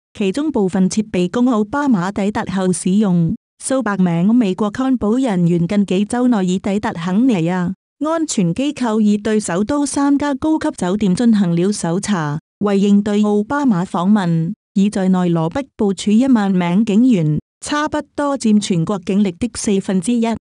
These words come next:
美方空運六十車輛在內羅畢期間，奧巴馬預計會乘坐慣用的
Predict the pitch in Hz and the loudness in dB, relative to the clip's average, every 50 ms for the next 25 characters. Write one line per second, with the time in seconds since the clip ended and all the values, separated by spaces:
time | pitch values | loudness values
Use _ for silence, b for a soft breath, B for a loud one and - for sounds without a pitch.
0 | _ _ _ 196 185 175 185 202 - - 277 277 277 269 254 262 262 262 262 240 | _ _ _ 0 2 2 0 0 0 0 0 2 2 2 2 4 4 4 4 4
1 | 202 190 190 185 170 - - 180 - - - - 262 269 262 240 196 190 190 190 | 2 2 0 0 -2 -4 -6 -6 -6 -6 -4 -4 -2 0 0 0 2 2 0 0
2 | 208 196 190 196 196 190 185 180 175 165 160 170 - 254 240 _ - - 165 156 | 0 0 0 0 0 0 0 0 0 0 -2 -2 -4 -6 -8 _ -4 -4 -2 -2
3 | 147 214 214 226 233 240 247 233 - _ _ _ - 233 247 240 - 285 294 277 | -2 -2 -2 0 0 0 0 -2 -6 _ _ _ -4 -2 -2 -2 -2 -2 0 2
4 | 254 185 170 202 214 202 196 185 175 220 214 220 214 208 190 185 170 170 170 185 | 2 2 2 2 2 2 2 2 2 0 0 2 2 2 2 2 2 2 2 2
5 | 220 220 - 190 170 165 165 - - 170 165 170 170 185 185 - 202 190 190 196 | 0 -2 -2 -2 -2 -2 -2 -2 -4 -4 -4 -2 -2 -4 -4 -4 -4 0 2 2
6 | 202 196 180 180 175 247 | 2 4 2 2 0 -2